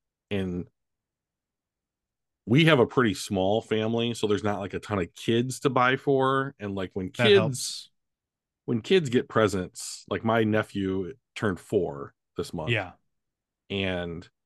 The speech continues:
Speaker 1: he opened up a Tonka truck, and there was no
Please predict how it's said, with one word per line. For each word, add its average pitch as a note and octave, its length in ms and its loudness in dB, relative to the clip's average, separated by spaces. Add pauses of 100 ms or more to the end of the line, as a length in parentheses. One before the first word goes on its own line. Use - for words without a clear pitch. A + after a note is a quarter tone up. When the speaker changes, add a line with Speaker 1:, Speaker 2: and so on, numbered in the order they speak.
(200)
Speaker 1:
he B2 180 2
opened A2+ 300 4
up G2 120 2
a F2+ 100 -4
Tonka A#2 520 -6
truck, - 440 -12 (1300)
and F#2 520 -4 (600)
there G#2 160 4
was G#2 200 2
no A2 720 2